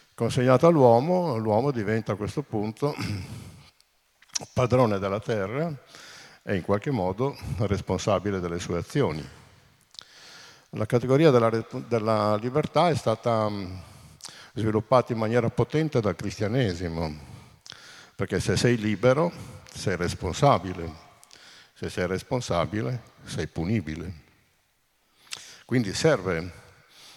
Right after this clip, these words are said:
alla dimensione religiosa la difesa della libertà, perché comporta la responsabilità della colpa e quindi la sua punibilità. Questa dimensione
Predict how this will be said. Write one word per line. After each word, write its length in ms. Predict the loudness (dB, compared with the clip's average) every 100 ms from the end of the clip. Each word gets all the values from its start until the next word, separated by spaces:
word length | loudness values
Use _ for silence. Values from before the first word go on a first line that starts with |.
| -12
alla 200 | -4 -2
dimensione 480 | 0 -2 -2 0 0
religiosa 920 | 0 -2 -2 0 0 -2 -4 -4 -8 -20 -20 -20 _ _ _ -20 -20 -20 _ -16
la 140 | -6 -4
difesa 420 | 0 2 2 2
della 160 | 0
libertà, 540 | 0 -2 -4 0 0 2
perché 280 | 0 -4 -6
comporta 640 | -6 -2 0 0 -2 -4
la 100 | -4
responsabilità 760 | -4 -6 -4 -2 -2 -2 -2 -2
della 200 | -2 -2
colpa 540 | -2 -2 -4 -6 -6 -6 -12 -20 -20 _ _ _ _ -12
e 100 | -4
quindi 240 | -2 -2
la 100 | -4
sua 160 | -6 -8
punibilità. 720 | -6 -4 -4 -6 -6 -8 -10 -16 _ _ _ _ _ _ _ _ _ _ _ _ _ _ _ _ -20 -20 -20 -20 -20 -20 -20 -20 -20 _ _ _
Questa 640 | -4 -4 -2 0 2 2
dimensione 920 | 0 -2 -2 0 -2 -2 0 -2 -2